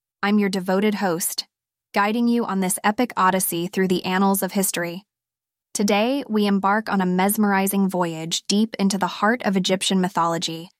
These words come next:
as we unravel the captivating tale of Horus, the sky god. In this monumental episode, we delve into the boundless depths of Egyptian lore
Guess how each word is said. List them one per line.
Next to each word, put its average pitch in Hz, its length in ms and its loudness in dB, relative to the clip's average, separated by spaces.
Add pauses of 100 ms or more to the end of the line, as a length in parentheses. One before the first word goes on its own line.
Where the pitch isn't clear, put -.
(220)
as 196 160 2
we 196 140 -2
unravel 202 580 0
the 180 100 -4
captivating 196 720 2
tale 175 340 0
of 175 200 -2
Horus, 165 640 -2 (320)
the 185 80 2
sky 185 420 0
god. 151 400 -6 (1600)
In 220 140 2
this 254 180 -2
monumental 214 720 2
episode, 170 540 -2
we 196 220 -2
delve 208 400 0
into 202 180 -2
the 196 80 -4
boundless 220 600 -2
depths 196 420 -2
of 180 100 0
Egyptian 185 520 0
lore 170 360 0